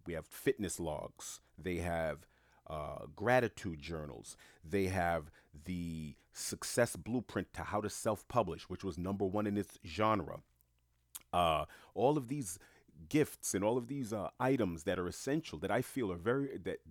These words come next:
do a great job of improving your stock in your daily life, improving your lot in life,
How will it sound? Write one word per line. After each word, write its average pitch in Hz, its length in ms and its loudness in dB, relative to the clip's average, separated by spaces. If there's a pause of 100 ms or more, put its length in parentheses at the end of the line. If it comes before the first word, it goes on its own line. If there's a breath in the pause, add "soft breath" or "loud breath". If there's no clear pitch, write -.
do 117 280 0
a 98 100 0
great 95 480 -2
job 90 400 2
of 80 140 -4
improving 87 760 -2
your 82 160 -2
stock - 640 -2
in 82 160 -4
your 73 140 -8 (100)
daily 78 300 -2
life, 71 500 -6 (320 soft breath)
improving 92 460 0
your 87 160 0
lot 90 500 0 (100)
in 85 180 -4
life, 69 500 -8